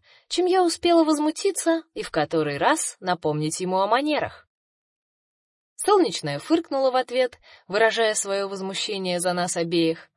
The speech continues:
Ведь все, что мне оставалось в такой ситуации, это, закатив глаза и кивнув Хускарлом, последовать за Дайре.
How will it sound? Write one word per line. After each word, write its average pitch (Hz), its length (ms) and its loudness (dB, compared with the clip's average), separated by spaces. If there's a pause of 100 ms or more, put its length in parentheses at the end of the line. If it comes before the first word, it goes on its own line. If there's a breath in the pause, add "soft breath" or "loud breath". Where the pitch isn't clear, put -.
(440)
Ведь 170 200 -4
все, 196 260 -6
что 175 180 -6
мне 170 220 -2
оставалось 170 560 -4
в - 80 -16
такой 170 280 -2
ситуации, 160 760 -4 (460)
это, 330 180 2
закатив 320 460 2
глаза 277 540 2 (180)
и 170 120 -6
кивнув 170 380 -2
Хускарлом, 294 680 0 (240)
последовать 196 600 -4
за 180 140 2
Дайре. 123 400 -6